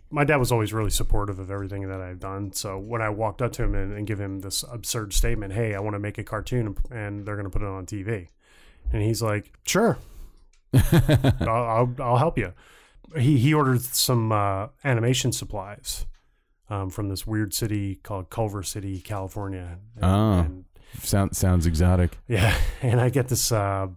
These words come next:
Speaker 1: this envelope from them, and it's got all these, like, um, animation cells in it and
Speaker 2: Whoa.
Speaker 1: ink pens and all the stuff that my dad ordered for me. And I'm
Speaker 2: That's not
Speaker 1: like,
Speaker 2: fucking around. Now, was
Speaker 1: No.
Speaker 2: your, was your father into the arts in any way?
Speaker 1: He, he's, he was artistic. He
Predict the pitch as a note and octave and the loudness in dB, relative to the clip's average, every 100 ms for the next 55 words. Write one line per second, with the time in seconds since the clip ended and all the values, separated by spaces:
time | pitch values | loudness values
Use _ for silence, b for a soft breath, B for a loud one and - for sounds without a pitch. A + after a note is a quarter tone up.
0 | _ _ - A2 A#2+ A2+ A2 G2+ G2+ G#2+ | _ _ -6 -2 0 2 0 0 -4 -6
1 | G2 G2 G2 F#2+ G2 - G#2 G2+ G2 G2 | -4 -4 -4 -4 -6 -8 -6 -6 -6 -8
2 | G2+ F#2+ - F#2+ F#2 F2+ G#2 G#2 G2+ G#2 | -8 -10 -12 -12 -12 -14 -12 -10 -8 -6
3 | - G#2+ - A2 G#2 G2+ G#2+ G#2 G2+ G2 | -6 -4 -4 -4 -4 -6 -8 -8 -8 -2
4 | G#2 B2 G#2+ D2 - G#2 G#2+ G#2 G2+ G2+ | 4 4 4 4 4 2 -6 -6 -6 -6
5 | - G#2 F#2+ G#2 G2 G2 F#2+ G2 G2 F#2+ | -6 -8 -10 -12 -10 -8 -6 -6 -6 -8
6 | G#2+ F#2+ F#2+ G#2+ B2+ G#2+ - G2 F2 F#2+ | -10 2 4 6 4 4 4 4 4 6
7 | G2 F2 - - B2+ A#2+ B2+ A2 G#2+ G2+ | 4 2 0 4 6 6 4 4 4 4
8 | - F#2 F#2+ A2 G#2 A#2 A#2 A#2+ A#2+ A#2+ | 4 4 6 6 6 4 4 4 4 6
9 | B2 B2+ - - - - - G3+ A3 A3 | 6 6 2 -6 -20 -8 0 4 4 4
10 | G#3+ G#3 E3 G#3 F#3+ - B2+ F#3+ F3 F3 | 4 0 -2 -2 -2 -4 -2 0 2 2
11 | - - D3 F3+ F3+ - - - C3+ - | 0 0 2 2 2 -2 -18 -20 -14 0
12 | C#3+ | 4